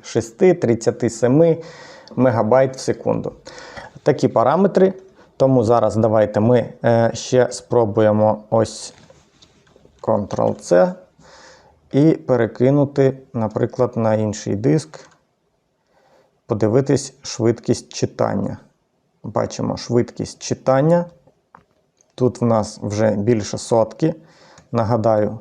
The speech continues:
тест показував сто двадцять та п'ятдесят три.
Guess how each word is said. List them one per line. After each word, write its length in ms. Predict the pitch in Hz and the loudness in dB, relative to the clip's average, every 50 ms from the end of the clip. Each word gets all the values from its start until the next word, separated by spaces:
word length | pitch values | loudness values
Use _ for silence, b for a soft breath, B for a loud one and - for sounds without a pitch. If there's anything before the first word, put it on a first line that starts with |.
| - | -6
тест 320 | - 123 120 107 - - - | -2 0 0 0 -2 -4 -4
показував 600 | - 117 - - 117 107 95 95 107 104 104 - | -4 -2 -2 -2 -2 -2 -2 -2 0 0 0 -2
сто 200 | - - - 113 | -2 -2 -2 0
двадцять 640 | 101 104 123 151 160 - - - 160 - - - _ _ _ _ | 0 2 2 2 2 0 0 -2 -2 -2 -4 -10 _ _ _ _
та 140 | - 127 120 | -4 -4 -4
п'ятдесят 640 | 117 - 117 110 107 107 101 - - 120 - - | -2 -2 -2 -2 -2 -2 -4 -4 -4 -4 -4 -4
три. 260 | - 110 107 104 98 | -4 -2 -2 -2 -2